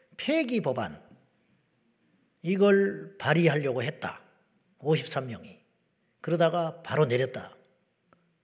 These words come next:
자, 이건 좀 제가 검증해 봐야 돼요. 일단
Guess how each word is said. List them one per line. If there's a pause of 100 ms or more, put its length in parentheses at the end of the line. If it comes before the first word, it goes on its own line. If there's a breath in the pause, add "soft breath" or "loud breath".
(300)
자,
이건
좀
제가
검증해
봐야
돼요.
일단